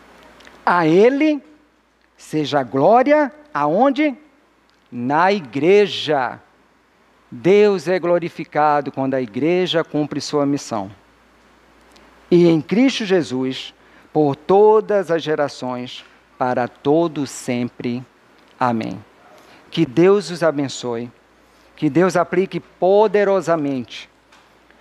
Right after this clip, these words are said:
a sua palavra no seu coração, e que hoje à noite, ou em qualquer oportunidade que você tiver, coloque na sua relação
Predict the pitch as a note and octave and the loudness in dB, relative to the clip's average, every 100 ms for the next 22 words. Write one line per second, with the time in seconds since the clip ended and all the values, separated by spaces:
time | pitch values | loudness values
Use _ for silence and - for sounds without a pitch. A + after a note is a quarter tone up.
0 | _ _ _ _ _ B2+ A#2+ E3+ E3+ D#3+ | _ _ _ _ _ -6 -2 0 2 2
1 | D3+ E3+ F3 E3+ D#3 C#3 F#3 F#3 F#3 F3 | 4 2 2 -2 -6 -6 -8 -4 -2 -2
2 | - C3+ A#2 A#2+ _ _ _ _ _ _ | -6 -10 -10 -12 _ _ _ _ _ _
3 | _ _ - D3 F3+ F#3 G#3+ F3+ G3+ F3+ | _ _ -8 -4 0 2 2 2 0 0
4 | F3+ F#3 D#3+ - - B2+ A2 _ - D#3+ | 0 0 0 -6 -14 -14 -16 _ -8 -6
5 | D#3+ F#3 E3+ G#3+ A3+ A3 F#3+ G3+ F#3+ E3 | 0 0 2 2 2 2 -2 -2 -2 0
6 | E3+ F3+ - D#3 - D#3 E3 A#2+ A#2+ A#2 | 2 0 -4 -10 -8 -8 -8 -6 -8 -8
7 | _ _ _ _ _ _ D3+ D#3 F#3+ G3+ | _ _ _ _ _ _ 0 4 4 2
8 | F#3 F3+ - - F#3 E3+ C3+ F3+ F#3 E3 | -2 -4 -4 -4 2 2 2 2 2 0
9 | - F#3+ F#3+ F3+ B2+ | -2 -2 0 0 -4